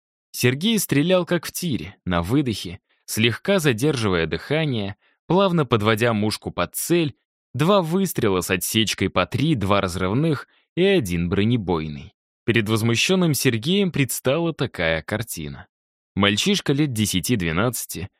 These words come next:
с огненными волосами до плеч, с красивым европейским лицом, в одной майке типа топа до середины живота. Другой одежды на нём не было.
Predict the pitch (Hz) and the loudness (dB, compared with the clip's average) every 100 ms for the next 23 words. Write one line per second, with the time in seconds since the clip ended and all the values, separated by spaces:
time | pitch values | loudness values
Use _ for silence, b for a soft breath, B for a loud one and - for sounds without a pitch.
0 | _ - - 185 185 170 165 127 101 90 | _ -4 0 2 2 4 4 4 2 0
1 | - 98 104 101 117 - 78 71 - - | 0 0 0 2 0 -2 -8 -8 -12 -14
2 | _ _ - - 160 156 202 139 92 92 | _ _ -6 -2 -2 0 0 2 2 2
3 | 92 90 92 - 90 80 73 - 143 156 | 0 -2 -4 -4 -6 -6 -6 -4 -2 0
4 | 127 _ _ - 101 135 180 170 156 170 | -4 _ _ -2 0 2 2 2 2 0
5 | 160 - 92 101 90 - 117 135 107 92 | -2 -4 -4 -2 -4 -2 0 2 0 2
6 | 131 160 160 151 82 80 78 80 90 104 | 0 0 0 0 0 -4 -4 -4 -4 -4
7 | - 69 - _ _ _ 110 139 175 226 | -6 -12 -14 _ _ _ 0 2 4 2
8 | 147 113 143 139 156 156 92 104 113 82 | 2 0 -2 0 0 0 0 0 0 0
9 | 76 78 71 | -2 -4 -6